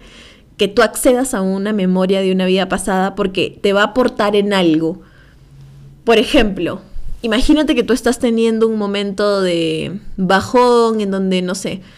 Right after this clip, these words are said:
te está costando tomar una decisión, o te está costando dar un movimiento, dar un paso, o de pronto, no sé, pues sospechas que tienes como dones de líder, pero de pronto no te las, no te la crees, no crees que, que tú puedas ser capaz de ser líder.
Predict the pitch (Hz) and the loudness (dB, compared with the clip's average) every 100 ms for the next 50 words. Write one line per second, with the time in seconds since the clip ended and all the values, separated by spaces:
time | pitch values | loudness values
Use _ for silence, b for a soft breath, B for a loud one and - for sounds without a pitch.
0 | B - - 214 240 226 240 220 202 208 | B -6 -4 0 0 0 0 -2 -2 -2
1 | 214 190 185 185 165 196 - 214 277 269 | -2 -2 -2 -2 -4 -6 -6 -2 2 4
2 | 254 240 233 226 202 190 208 190 190 - | 4 2 -2 -4 -4 -4 -4 -4 -4 -4
3 | 185 190 190 190 180 170 180 185 180 170 | -2 0 0 0 0 0 0 2 0 -2
4 | 175 208 240 233 208 202 190 190 202 196 | -4 -2 0 0 -2 -2 0 2 2 0
5 | 185 196 208 202 214 - 190 185 185 185 | -2 0 2 2 -2 -4 0 0 0 -4
6 | - - - - - _ _ - - - | -12 -20 -20 -20 -20 _ _ -20 -20 -4
7 | 208 196 208 214 220 220 226 - B B | 0 0 0 -2 -2 -2 -2 -6 B B
8 | B B - 208 208 208 196 185 185 220 | B B -14 -6 -4 -2 -2 -2 -4 -6
9 | 214 233 226 254 - 220 208 214 247 - | -2 0 0 -2 0 -2 0 -2 -2 -2
10 | 226 190 185 208 208 247 214 208 262 240 | -2 -2 0 -2 -2 -2 0 4 6 4
11 | 240 214 190 180 208 220 233 220 233 226 | 2 0 0 0 0 0 0 0 -2 -2
12 | - 233 240 269 214 170 185 - 226 233 | -2 -2 0 0 0 -2 -2 -8 -6 -2
13 | 233 233 - 202 185 180 190 233 214 214 | -2 -2 -2 -2 -2 -4 -2 -2 0 0
14 | 202 226 - 202 214 180 208 202 196 175 | 0 -2 -4 -2 -2 -2 -2 -2 -2 0
15 | 170 127 - | -2 -4 -6